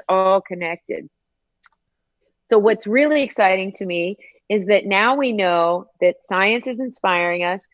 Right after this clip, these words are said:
that we can change our plate and change our emotional fate, our weight,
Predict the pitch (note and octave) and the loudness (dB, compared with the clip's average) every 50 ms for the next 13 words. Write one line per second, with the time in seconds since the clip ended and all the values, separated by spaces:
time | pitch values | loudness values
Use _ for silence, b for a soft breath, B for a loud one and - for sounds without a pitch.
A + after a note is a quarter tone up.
0 | b b b b - F#3+ F#3 - - F3+ G3+ A3 A3 - - A3+ F#3+ F3+ F3+ F#3+ | b b b b 0 0 0 0 0 -2 -2 -2 -2 -4 -6 -6 -4 -4 -6 -8
1 | - _ - - - G3 F#3+ F#3+ G3+ A3 G#3+ A3 - A#3+ A#3 - - A3 G3+ G3 | -12 _ -8 -2 0 0 2 2 0 -2 0 0 0 0 0 0 0 0 2 2
2 | G3+ G3 - F#3+ F#3 - - F#3+ F3+ F3 F3 E3 D#3+ D#3 D#3 D#3+ E3+ F#3 G3+ - | 2 0 -2 -8 -8 -6 -4 -4 -4 -2 0 0 0 0 0 0 0 0 -2 -2
3 | - A3 G#3+ G#3+ G#3 - - G3+ G3+ G3+ G3+ - _ _ _ - D#3+ D#3+ D3+ D3 | -6 -6 -6 -6 -6 -4 -4 -2 -2 -2 -4 -6 _ _ _ -2 0 0 0 2
4 | D3 E3+ F3+ F#3+ G3+ G3+ - _ | 4 4 4 4 4 2 -2 _